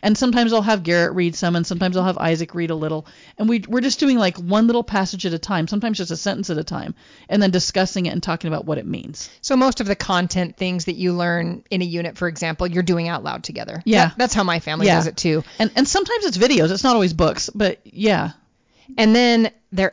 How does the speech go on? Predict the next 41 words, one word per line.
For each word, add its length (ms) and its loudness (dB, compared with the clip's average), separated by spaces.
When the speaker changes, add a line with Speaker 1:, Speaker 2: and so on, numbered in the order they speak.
Speaker 2:
extra 340 -2
reading 360 0
they're 120 -2
doing 240 -4
on 80 -4
their 180 -6
own 500 -2
tends 320 -2
to 100 -4
be, 500 -4
Speaker 1:
That 360 2
Speaker 2:
"Hey, 80 -2
Speaker 1:
is 100 2
Speaker 2:
you 80 0
can 160 -2
learn 180 2
Speaker 1:
yeah. 100 4
Speaker 2:
more 160 4
about 320 -2
it." 160 -18
Speaker 1:
Yeah, 300 0
and, 160 4
and 220 4
that 200 6
is 160 4
where 200 4
I 100 4
give 280 -2
them 440 -2
freedom 440 -4
to 120 -8
pick 460 -12
more, 360 -12
Speaker 2:
Yeah. 120 -2
Speaker 1:
is, 120 -4
is 160 0
in 100 2
the 100 0
extra 260 -6
stuff. 140 -4
And, 140 0